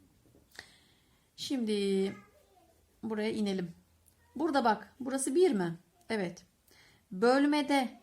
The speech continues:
kuvvetler ne yapılıyordu? Çıkarılıyordu. Üç üzeri o zaman bir eksi x dedim ben buna. İki üzeri x aynen durdu. Burada da üç üzeri dört.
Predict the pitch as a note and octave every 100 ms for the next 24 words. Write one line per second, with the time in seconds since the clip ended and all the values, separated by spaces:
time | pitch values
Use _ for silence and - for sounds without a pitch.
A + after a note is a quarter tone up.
0 | _ - C4 B3+ C4 C4 C4 C#4+ C#4 A#3+
1 | A3 A3+ B3 C4 - A3+ G#3+ F#3+ F3+ A3
2 | - A#3+ A#3 A3+ G#3 G#3+ A#3 B3+ A3+ G#3
3 | - A3 - - E3+ F3 E3+ E3 D#3+ E3+
4 | A3+ - _ _ - _ - B3+ B3 A3+
5 | A3 A3 - A#3+ G3+ G#3+ A3 G#3 F#3+ F3
6 | E3+ _ _ _ _ _ _ _ _ _
7 | _ C4 C4 A#3 A3 - A3+ A#3 G3+ F#3
8 | F3 F#3 G#3+ B3+ C4